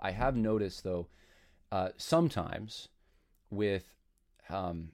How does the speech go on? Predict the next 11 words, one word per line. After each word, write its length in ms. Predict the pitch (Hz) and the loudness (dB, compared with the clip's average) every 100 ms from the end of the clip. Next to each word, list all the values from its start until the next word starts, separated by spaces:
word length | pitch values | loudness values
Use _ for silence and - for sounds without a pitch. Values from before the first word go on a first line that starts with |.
| _ - | _ -4
people 320 | 120 110 95 | 0 2 2
who 140 | 101 | 4
are 160 | 95 92 | 2 2
conditioned 720 | 101 92 104 - 92 87 - | -2 0 0 0 -4 -4 -6
to 80 | - | -10
think 260 | - 101 | -4 -4
of 80 | 98 | -2
themselves 460 | 85 87 - 90 98 | -4 -4 -4 -4 -2
more 160 | 95 | -4
as 100 | 85 | -4
victims, 640 | 80 92 - 127 139 139 | -2 -2 -2 -4 -4 -6